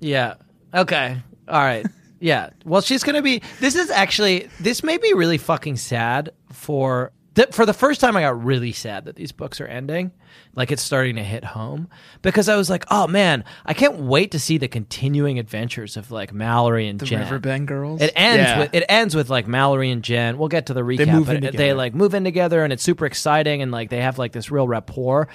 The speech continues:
Speaker 1: And I was like, "Oh, I can't wait to see what happens next on their journey."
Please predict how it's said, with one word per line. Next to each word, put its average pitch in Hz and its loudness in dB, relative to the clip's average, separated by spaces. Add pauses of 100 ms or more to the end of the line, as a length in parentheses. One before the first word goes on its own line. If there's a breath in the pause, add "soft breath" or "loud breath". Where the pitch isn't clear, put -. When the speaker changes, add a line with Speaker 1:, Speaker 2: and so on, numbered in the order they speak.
(260 loud breath)
Speaker 1:
And 131 -2
I - 4
was 147 4
like, 139 0
"Oh, 170 -2
I 147 0
can't 202 2
wait 180 2
to 151 -6
see 131 0 (120)
what 135 -4
happens 135 -2
next 117 -2
on 107 -6
their 117 -2
journey." 113 -6